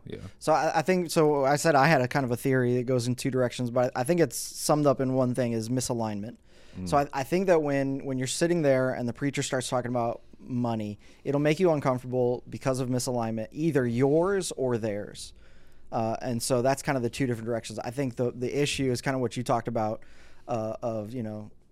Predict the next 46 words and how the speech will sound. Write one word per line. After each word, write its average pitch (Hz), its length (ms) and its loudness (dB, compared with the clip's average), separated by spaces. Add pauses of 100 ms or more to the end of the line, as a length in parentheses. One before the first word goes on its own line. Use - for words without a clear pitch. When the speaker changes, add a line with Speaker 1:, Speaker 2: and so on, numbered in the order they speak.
Speaker 2:
Romans 117 680 -4
fifteen, 127 440 -2
so 120 100 -6
we're 127 80 -2
gonna 123 100 0
have 120 120 -2
a 113 40 -6
fifteen 143 340 -6
dollar 123 220 0
seed. 113 160 -2
Speaker 1:
Yeah. 92 340 0
<laughs> 110 40 -6
Speaker 2:
You 135 140 2
know, 117 300 -2 (100)
ain't 147 140 -4
nobody 170 240 4
leaving 170 320 6
until, 139 380 2
you 139 100 0
know, 135 80 0
we're 156 100 0
gonna 156 140 0
pass 151 160 4
Speaker 1:
Yeah. 147 60 -6
Speaker 2:
the 156 80 2
offering 151 100 6
Speaker 1:
Lock 104 80 8
the 147 60 0
Speaker 2:
buckets 117 200 6
the 107 40 8
Speaker 1:
doors. 120 280 4
Speaker 2:
third 160 60 2
time. 123 260 -2
Yeah. 139 120 -4 (240)
Speaker 1:
<laughs> - 260 -6
Speaker 2:
All, 165 200 8
all 185 240 10
of 165 80 8
that 156 180 8
stuff. 131 200 0
We, 156 220 0
we 170 160 2
have 135 140 4
seen 156 360 0
so - 540 0
much, 143 560 0